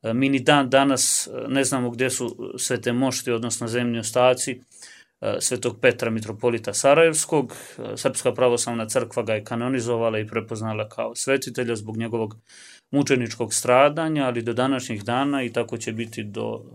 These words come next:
svršetka vijeka, odnosno do drugog Hristovog dolaska,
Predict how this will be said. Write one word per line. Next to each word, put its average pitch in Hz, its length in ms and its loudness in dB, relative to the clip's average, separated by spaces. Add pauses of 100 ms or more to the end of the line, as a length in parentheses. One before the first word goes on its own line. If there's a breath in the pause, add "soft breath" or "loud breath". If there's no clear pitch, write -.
svršetka 113 500 -6
vijeka, 123 360 0
odnosno 110 300 -4
do 107 120 -8
drugog 110 340 -4
Hristovog 110 440 -6
dolaska, 139 460 0